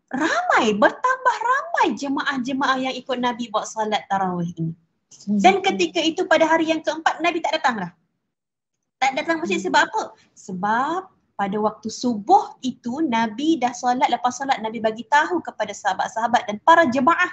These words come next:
Speaker 1: yang ada ketika itu, nak bagi tahu, "Aku takut. Kenapa aku tak datang
Speaker 2: Hmm.
Speaker 1: malam tadi?" Ini bahasa kita lah ya, nak disyarahkan. "Kenapa tak datang malam tadi? Kerana aku takut.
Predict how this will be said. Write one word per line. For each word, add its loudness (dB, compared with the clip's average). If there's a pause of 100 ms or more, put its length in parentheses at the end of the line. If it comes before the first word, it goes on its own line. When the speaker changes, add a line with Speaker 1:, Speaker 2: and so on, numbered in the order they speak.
Speaker 1:
yang -2
ada -6
ketika -16
itu, -12 (560)
nak -6
bagi -4
tahu, -10 (560)
"Aku -12
takut. -12 (640)
Kenapa 0
aku -10
tak 0
datang 0
Speaker 2:
Hmm. 0
Speaker 1:
malam 0
tadi?" 0
Ini 2
bahasa 6
kita -2
lah 4
ya, 0
nak -2
disyarahkan. 0 (480)
"Kenapa 0
tak 0
datang -2
malam 2
tadi? -2
Kerana -2
aku -14
takut. -4